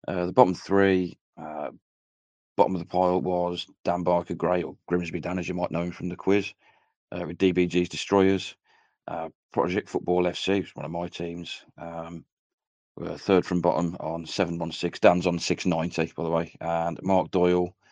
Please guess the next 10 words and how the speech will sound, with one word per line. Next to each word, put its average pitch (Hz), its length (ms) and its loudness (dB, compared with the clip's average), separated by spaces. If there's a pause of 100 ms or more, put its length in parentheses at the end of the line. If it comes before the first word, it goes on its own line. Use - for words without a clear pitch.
(240)
with 90 100 -8
his 87 160 -4
team, 87 260 -2
Marky 87 280 2
Marks, 85 420 -2
were 85 160 -2
on 85 240 -2
seven 87 280 -6
seven 90 240 -2
three. 123 480 0